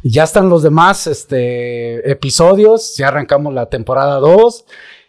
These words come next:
este, ya regalamos una playera, así que, pues, ya viene el balón también para la segunda temporada y recuerde que también vamos a, a traer, a hacer un sorteo para traer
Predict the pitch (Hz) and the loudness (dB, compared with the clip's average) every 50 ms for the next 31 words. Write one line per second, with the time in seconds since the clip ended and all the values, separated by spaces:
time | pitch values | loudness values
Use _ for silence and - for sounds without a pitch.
0 | _ - 127 123 113 - - 135 131 123 165 170 180 196 180 - 151 151 151 156 | _ -4 -4 -2 -2 -4 -6 -4 -2 0 2 2 2 2 2 2 0 -2 -2 -4
1 | 165 156 - 147 147 143 143 135 127 131 139 175 202 214 220 208 202 202 208 208 | -6 -8 -10 -8 -8 -8 -6 -6 -4 0 2 4 4 4 4 4 2 2 -2 -4
2 | - _ - - - _ _ - 127 117 - - 165 160 - 196 190 180 175 165 | -8 _ -20 -20 -20 _ _ -4 -4 -2 -2 -2 -4 -2 0 2 4 6 6 4
3 | 147 - - - 123 127 110 - - - - _ _ _ _ _ _ _ _ - | 4 2 -2 -8 -8 -8 -8 -10 -14 -16 -20 _ _ _ _ _ _ _ _ -2
4 | 143 147 147 156 165 165 160 151 143 139 143 151 160 147 - 151 143 143 156 160 | 0 0 2 0 0 -2 -2 -2 -2 -2 -2 -4 -4 -2 0 0 0 -2 -4 -2
5 | 147 160 156 147 135 127 - 139 143 156 165 156 - 143 120 - 139 139 147 170 | 0 0 2 2 0 -2 -4 -6 -4 -4 -6 -4 -6 -6 -4 -2 0 0 2 2
6 | 196 185 - 131 - - 143 156 160 151 - 123 - 127 131 139 147 147 143 147 | 2 0 0 -2 -2 -4 -4 -4 -4 -6 -8 -8 -8 -6 -6 -6 -6 -4 -4 -4
7 | 147 151 143 - 147 127 120 113 - _ _ _ - - - - _ _ _ 135 | -4 -6 -4 -2 -2 -2 -2 -4 -8 _ _ _ -20 -20 -20 -20 _ _ _ -4
8 | 131 131 - 156 135 139 143 151 165 170 160 - - 147 - 175 160 180 185 - | -2 0 0 0 2 2 4 4 2 2 0 -4 -8 -6 -4 -2 -2 -2 0 0
9 | 190 185 - - 190 190 208 208 208 - 151 143 135 131 - 139 139 147 160 175 | 0 0 2 2 4 4 4 2 2 0 0 0 -2 -4 -2 -2 0 4 4 2
10 | 170 - | 2 0